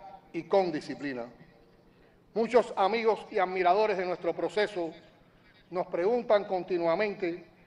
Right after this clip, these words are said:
qué es la revolución hoy. No en el concepto que ya Fidel nos dio,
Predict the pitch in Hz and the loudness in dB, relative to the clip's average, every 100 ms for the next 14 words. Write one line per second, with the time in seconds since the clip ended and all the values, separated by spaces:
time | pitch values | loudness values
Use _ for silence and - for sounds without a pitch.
0 | _ _ 233 240 - - 170 156 160 156 | _ _ 8 8 8 0 0 2 0 -2
1 | 147 151 175 156 - 156 139 120 - - | -4 -4 -4 -4 -4 -4 -4 -8 -20 -20
2 | _ _ _ _ _ _ 170 226 240 226 | _ _ _ _ _ _ 0 4 4 4
3 | - 196 185 226 226 226 254 208 - - | 2 2 2 2 0 0 -6 -6 -10 -10
4 | 175 170 208 208 196 208 190 170 165 233 | 0 6 6 4 2 2 2 -2 4 4
5 | 240 | 2